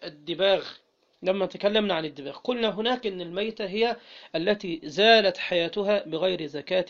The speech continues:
شرعية، زالت حياتها بغير زكاة شرعية، كمثل مثلًا الثعلب، هو ليس من، من، من الزكاة الشرعية، ليس من الزكاة، فمات، مات وانقضت حياته، فده ميتة. أو،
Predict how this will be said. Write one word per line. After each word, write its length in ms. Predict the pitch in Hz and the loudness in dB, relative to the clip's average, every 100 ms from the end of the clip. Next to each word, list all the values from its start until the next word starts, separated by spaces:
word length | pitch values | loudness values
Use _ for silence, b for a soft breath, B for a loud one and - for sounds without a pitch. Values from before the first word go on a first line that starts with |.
| 165 | -8
شرعية، 640 | 143 156 139 139 135 _ _ _ _ _ _ _ | -10 -10 -10 -12 -16 _ _ _ _ _ _ _
زالت 360 | 160 170 180 160 | -4 0 0 -2
حياتها 540 | - 160 180 185 175 | -6 0 0 2 0
بغير 380 | 190 156 165 156 | 0 -2 -6 -6
زكاة 420 | 147 147 165 - | -10 -10 -12 -12
شرعية، 360 | 147 - - 131 B B B - | -14 -14 -18 -20 B B B -6
كمثل 380 | 208 233 226 190 | -4 -2 -4 -6
مثلًا 420 | 208 220 220 202 B B B B - | -4 -2 -2 -4 B B B B -14
الثعلب، 520 | 180 - 233 190 147 - _ 180 | -8 2 4 4 0 -8 _ -2
هو 100 | 185 | 2
ليس 260 | 226 233 | 2 0
من، 540 | 208 190 185 170 160 147 | -2 -4 -6 -6 -6 -6
من، 340 | 165 160 160 | -8 -8 -8
من 100 | 165 | -6
الزكاة 420 | 160 143 156 208 | -6 -6 -4 -2
الشرعية، 440 | 190 - 160 - - - _ _ | -2 -2 -8 -10 -12 -20 _ _
ليس 220 | 160 156 | -12 -10
من 100 | 151 | -8
الزكاة، 280 | 156 147 175 | -8 -8 -6
فمات، 460 | 190 247 254 190 - - _ | -2 2 2 0 -8 -20 _
مات 220 | 180 170 185 196 b b b b - | -6 -2 0 -2 b b b b 0
وانقضت 640 | 185 196 156 202 180 175 | 2 2 -4 -6 -6 -10
حياته، 420 | - 202 208 - - _ - | -2 2 2 2 -12 _ -8
فده 320 | 147 180 190 | 0 2 2
ميتة. 400 | 160 170 - 143 b b b b - | -2 -4 -6 -14 b b b b 0
أو، 280 | 185 226 214 | 4 4 2